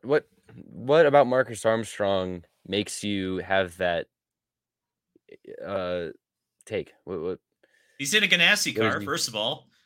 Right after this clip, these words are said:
Speaker 2: Uh, the other rookies, let's see. We've got Augustine, who's a complete unknown. He could be Ayrton Senna for all we know.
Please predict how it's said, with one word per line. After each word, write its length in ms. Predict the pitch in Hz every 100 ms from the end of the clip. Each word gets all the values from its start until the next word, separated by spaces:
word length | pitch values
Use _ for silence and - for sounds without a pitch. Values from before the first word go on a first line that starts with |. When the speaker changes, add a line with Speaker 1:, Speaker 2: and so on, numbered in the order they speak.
| _ -
Speaker 2:
Uh, 180 | 131 127
the 140 | 131
other 180 | 170 180
rookies, 460 | 156 156 160 147 147
let's 200 | 143 -
see. 420 | 156 117 104 - _ _ -
We've 120 | 127 135
got 260 | 135 131 - -
Augustine, 760 | 139 156 151 156 147 151 151 _
who's 140 | 139 127
a 60 |
complete 320 | 127 127 170
unknown. 420 | 160 131 113 131 131
He 160 | 135
could 200 | - 131
be 340 | 123 120 113 - _ _ _ _ 135
Ayrton 300 | 151 113 -
Senna 340 | 151 160 110
for 140 | 117
all 120 | 117 117
we 140 | 143
know. 320 | 101 90 107